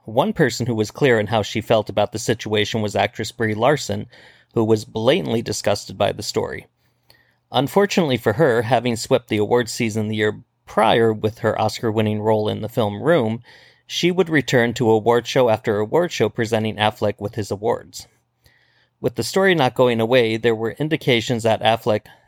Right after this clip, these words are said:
might not win the Oscar when at the Screen Actors Guild Awards that year, Denzel Washington surprised many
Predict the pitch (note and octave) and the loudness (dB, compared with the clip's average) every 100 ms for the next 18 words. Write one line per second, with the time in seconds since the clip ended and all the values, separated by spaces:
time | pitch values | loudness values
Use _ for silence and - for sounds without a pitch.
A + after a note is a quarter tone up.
0 | _ A#2 A#2+ C#3 C3+ B2+ A#2 D#3+ C#3+ G#2+ | _ -2 0 0 0 0 2 0 2 0
1 | G#2+ - G#2+ A2+ A2+ A2 F#2+ G#2+ - - | 0 -2 -4 -2 0 0 0 -6 -8 -6
2 | B2 A2 D3+ - B2 - A2+ A2+ G#2 G#2+ | -2 2 0 0 -6 0 0 0 -2 -4
3 | G2+ A2 G2 G#2+ G#2+ G#2+ A2 G#2+ G#2+ G#2 | -2 -4 -2 0 -2 0 -2 2 0 2
4 | C#3 - A#2+ A2 G#2 - A2 G2+ - C3 | 0 0 -6 -6 -6 -6 -2 -2 -2 -2
5 | G3+ B2 C3 | 0 0 -4